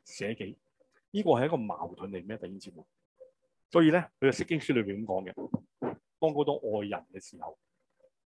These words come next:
我哋用愛己呢個心態嘅行動。弟兄姊妹，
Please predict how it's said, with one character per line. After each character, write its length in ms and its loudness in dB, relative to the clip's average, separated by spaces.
我 120 0
哋 60 -2
用 120 -4
愛 540 -4
己 340 -10
呢 120 -14
個 160 -8
心 340 -8
態 240 -8
嘅 180 -10
行 200 -12
動。 140 -12
弟 100 -2
兄 80 -2
姊 140 0
妹， 220 0